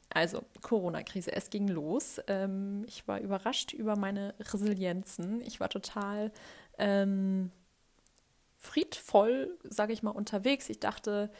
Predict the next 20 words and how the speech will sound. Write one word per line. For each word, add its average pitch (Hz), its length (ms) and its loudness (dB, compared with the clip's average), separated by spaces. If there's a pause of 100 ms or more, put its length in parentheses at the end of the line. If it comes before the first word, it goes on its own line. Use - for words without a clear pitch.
(420)
diese 240 180 -2
Krise 202 600 0
wird 190 100 -10
uns 190 160 -4
alle 208 240 0
zusammenschweißen. 180 1200 0
Ich - 200 -10
war - 240 -2
total 196 760 0
in 233 120 2
meiner 254 280 2
Mitte 202 680 2
und 208 240 -4
hab - 100 -4
mich 247 160 -2
gut 214 240 2
gefühlt 208 880 0
und, 202 260 0 (640)
äh, 196 360 4 (260)
ja, 277 360 4